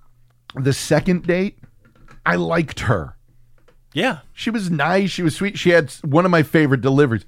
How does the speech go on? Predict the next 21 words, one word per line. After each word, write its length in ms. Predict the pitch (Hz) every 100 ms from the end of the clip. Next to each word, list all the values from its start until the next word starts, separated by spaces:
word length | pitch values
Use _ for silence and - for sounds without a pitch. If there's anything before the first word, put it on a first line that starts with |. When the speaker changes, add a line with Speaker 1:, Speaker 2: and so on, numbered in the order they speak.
| - -
Speaker 1:
She 440 | - - 247 269 254
supplies 540 | - 127 120 113 98
the 140 | 127
entire 540 | 117 113 - 147 127 107
Southwest 680 | - 127 104 123 151 113 135
with 120 | 101
chicken 340 | - 170 147
feed. 300 | - 117 92 - - -
Well, 580 | 123 139 143 139 139 139
Speaker 2:
Not 220 | 143 156
the 100 | 113
entire 260 | 98 -
Speaker 1:
not 220 | 139 139 180
the 140 | 180
Speaker 2:
South. 80 | 180
Speaker 1:
entire 580 | 131 139 110 107 95 98
South. 280 | 117 101
But 140 | 123 113 - 175 -
that 280 | 170 202 226
was, 200 | 180 - -
w-, 240 | 143